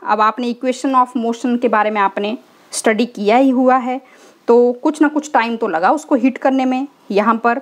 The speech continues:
कुछ ना कुछ रीजन उसने electric field का भी move किया। तो आप by using standard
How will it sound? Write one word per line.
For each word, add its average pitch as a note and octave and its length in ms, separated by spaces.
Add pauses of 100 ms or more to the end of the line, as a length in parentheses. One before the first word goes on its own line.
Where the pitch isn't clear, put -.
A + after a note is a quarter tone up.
(260)
कुछ C4 180
ना C4 60
कुछ B3 240
रीजन A#3 280
उसने A3+ 320
electric G#3+ 440
field B3 260
का B3+ 140
भी C4 80
move B3 280
किया। B3 360 (2000)
तो F#3+ 120
आप G3 280 (840)
by G3 300
using C#4 500 (280)
standard C#4 640